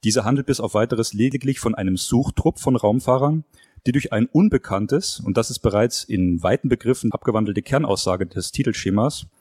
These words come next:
also ein unbekanntes Signal auf einem fremden Planeten gelangt und mit unvorhersehbaren Gefahren konfrontiert wird, sodass die Crew nach und nach verunsichert wird und schließlich den Bezug zur faktischen Realität zu verlieren scheint.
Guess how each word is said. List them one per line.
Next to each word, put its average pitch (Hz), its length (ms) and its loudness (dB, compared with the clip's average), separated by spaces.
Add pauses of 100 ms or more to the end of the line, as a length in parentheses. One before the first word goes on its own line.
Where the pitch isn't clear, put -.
(100)
also 101 220 0
ein 117 100 2
unbekanntes 131 580 4
Signal 98 360 2
auf 92 100 -4
einem 95 200 0
fremden 127 420 0
Planeten 110 420 2
gelangt 147 400 2 (240)
und 113 80 0
mit 113 220 -2
unvorhersehbaren 110 960 2
Gefahren 107 400 2
konfrontiert 117 680 0
wird, - 280 -8 (360)
sodass - 320 0
die 117 120 -4
Crew 127 260 2
nach 107 240 4
und 120 140 -2
nach 104 200 0
verunsichert 175 680 0
wird 180 400 -2
und 104 160 -2
schließlich 123 320 0
den 101 140 -2
Bezug - 380 -2
zur 98 300 0
faktischen - 540 -2
Realität 104 500 0
zu 120 100 -4
verlieren 113 460 -2
scheint. 78 420 -6